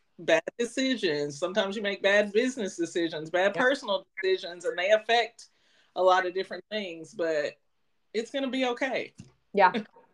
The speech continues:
Speaker 2: it is gonna be okay. I,
Speaker 1: Yeah.
Speaker 2: I, um, I feel like I'm always learning. <laughs> I always make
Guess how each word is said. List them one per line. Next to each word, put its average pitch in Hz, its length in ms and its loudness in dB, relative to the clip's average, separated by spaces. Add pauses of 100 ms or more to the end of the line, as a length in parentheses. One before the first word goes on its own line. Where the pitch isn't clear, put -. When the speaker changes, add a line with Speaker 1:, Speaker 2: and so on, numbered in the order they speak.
(120)
Speaker 2:
it 220 120 6
is 233 120 6
gonna 208 200 2
be 180 180 2
okay. 160 280 0
I, 190 360 4 (100)
Speaker 1:
Yeah. 190 220 0
Speaker 2:
I, 180 40 -2 (160)
um, 160 240 -12 (1000)
I 214 100 6
feel 233 140 6
like 220 120 0
I'm 190 160 -2
always 180 300 -2
learning. 160 520 -8 (120)
<laughs> 175 100 -10
I 190 160 6
always 202 240 6
make - 180 4